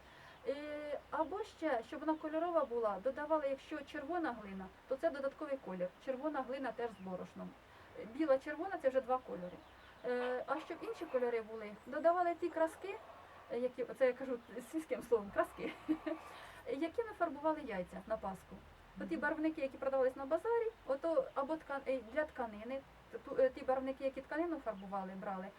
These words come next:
Speaker 1: або ті барвники, які яйця фарбували. Оті барвники бралися для того, щоб підфарбувати білу глину. Там були і голубенькі кольори, там рожеві були, жовті були кольори. Е, ну, а біла, червона — це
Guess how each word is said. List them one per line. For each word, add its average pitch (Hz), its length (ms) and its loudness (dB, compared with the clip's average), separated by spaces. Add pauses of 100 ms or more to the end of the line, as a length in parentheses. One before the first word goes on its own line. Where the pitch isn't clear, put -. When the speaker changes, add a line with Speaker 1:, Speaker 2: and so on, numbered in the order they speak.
(180)
Speaker 1:
або 285 220 0
ті 311 120 -8
барвники, 269 400 -2
які 320 180 -2
яйця 180 360 -4
фарбували. 190 440 -6 (120)
Оті 277 380 0
барвники 240 460 -4
бралися 285 480 2
для 247 140 0
того, 403 160 -4
щоб 311 180 -8
підфарбувати 262 800 -2
білу 240 380 -4
глину. 196 220 -8 (280)
Там 330 200 8
були 262 320 2
і 233 60 0
голубенькі 240 640 0
кольори, 320 580 -2
там 254 140 -2 (120)
рожеві 226 520 0
були, 311 380 -4 (300)
жовті 196 380 -2
були 180 280 -8 (100)
кольори. 190 320 -10 (720)
Е, 214 360 -6
ну, 392 200 -4
а 277 120 -2
біла, 311 240 -2
червона — 294 480 0
це 226 200 0